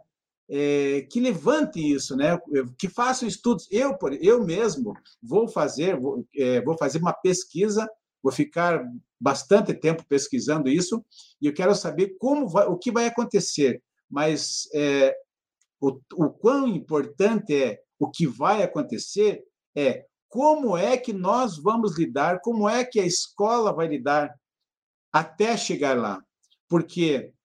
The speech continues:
pro, pros governos federais e estaduais e muita, muitas pessoas, é mesmo diretores, a, a salvação da educação passa pelo, pela escola, pelo professor,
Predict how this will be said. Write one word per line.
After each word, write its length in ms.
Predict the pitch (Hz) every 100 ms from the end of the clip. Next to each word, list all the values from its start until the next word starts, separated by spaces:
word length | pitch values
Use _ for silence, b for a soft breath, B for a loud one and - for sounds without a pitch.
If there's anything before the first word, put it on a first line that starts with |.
| _ _ _ _ _ _ - _ _
pro, 340 | 147 151 139 123
pros 200 | 131 127
governos 560 | 143 123 165 175 139
federais 760 | - 147 135 151 190 180 135 120
e 100 | 127
estaduais 1000 | 123 - 135 131 147 180 160 123 - - _ _ -
e 240 | 135 139 135
muita, 580 | 151 254 220 151 127
muitas 420 | 123 147 208 196 -
pessoas, 640 | 135 - 180 240 180 120
é 80 | 123
mesmo 460 | 127 170 220 139
diretores, 920 | 113 117 107 - 208 233 143 - - _ _ - - -
a, 460 | 139 147 147 143
a 40 | 143
salvação 640 | - 220 196 160 196 254
da 80 | 208
educação 800 | 160 139 127 - 185 - 240 - _ _ _ _ _
passa 300 | 170 180 -
pelo, 380 | - 156 147 147
pela 220 | - 139 131
escola, 640 | - 160 156 254 269 262 _ _ _ _ _ _
pelo 200 | 147 143
professor, 800 | 156 147 147 - 165 202 277